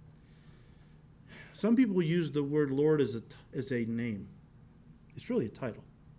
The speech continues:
The title for the person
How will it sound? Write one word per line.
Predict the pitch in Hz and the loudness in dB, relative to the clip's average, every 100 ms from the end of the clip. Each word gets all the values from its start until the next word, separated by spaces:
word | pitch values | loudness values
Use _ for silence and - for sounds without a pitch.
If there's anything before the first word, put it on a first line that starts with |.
| - - - - - - - - - - - - - - | -20 -20 -20 -20 -20 -20 -20 -20 -20 -20 -20 -20 -20 -12
The | 123 | -10
title | - 175 190 190 | -6 -2 0 0
for | 190 147 | -2 -4
the | 135 | -4
person | - 180 180 120 | -2 -4 -2 -8